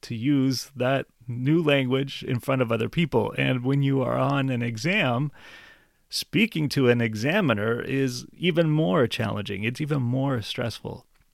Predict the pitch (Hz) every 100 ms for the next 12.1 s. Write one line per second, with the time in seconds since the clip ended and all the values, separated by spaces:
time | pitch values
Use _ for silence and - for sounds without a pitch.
0 | _ _ _ - - - 120 113 - _
1 | - - 131 139 143 123 123 131 135 170
2 | 139 113 110 127 117 123 - 127 113 107
3 | 104 - _ - 123 113 113 104 135 139
4 | 135 143 127 123 123 120 123 139 127 127
5 | 117 _ _ _ _ - 143 117 123 104
6 | 131 139 170 127 139 117 117 123 113 127
7 | 117 - 123 107 120 110 - 107 - 95
8 | 87 - - - - - - _ _ _
9 | _ _ _ _ - 135 165 160 165 139
10 | 127 151 151 - 117 - 135 147 143 -
11 | - _ _ _ _ - 117 110 104 90
12 | 82